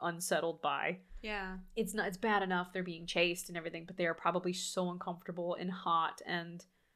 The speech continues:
Speaker 1: probably getting tired faster, can't run as much. So,
Speaker 2: Yeah.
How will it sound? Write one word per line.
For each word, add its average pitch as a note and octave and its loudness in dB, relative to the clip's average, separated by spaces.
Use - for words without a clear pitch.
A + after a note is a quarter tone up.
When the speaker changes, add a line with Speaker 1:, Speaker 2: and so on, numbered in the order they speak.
Speaker 1:
probably F#3+ 0
getting F#3 2
tired E3 2
faster, F3 2
can't F3 4
run C#4+ 10
as A3 4
much. E3 2
So, D#3 6
Speaker 2:
Yeah. F#3 -6